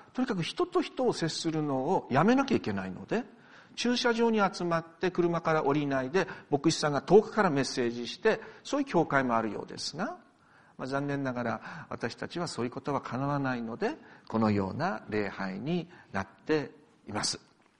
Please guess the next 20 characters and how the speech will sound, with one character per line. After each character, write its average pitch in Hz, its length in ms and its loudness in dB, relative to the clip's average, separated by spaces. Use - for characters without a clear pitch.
え 104 560 -2
ー、 - 40 -8
し - 80 -6
か 170 200 -4
し、 220 380 -4
こ 139 100 0
の 131 60 4
間 123 200 2
お 117 40 2
話 131 340 -4
し - 20 -8
し - 60 -12
た 139 120 -2
よ 135 260 -2
う - 20 -8
に、 151 180 -6
か 254 240 -4
え 262 80 -2
っ - 20 -4
て - 360 -6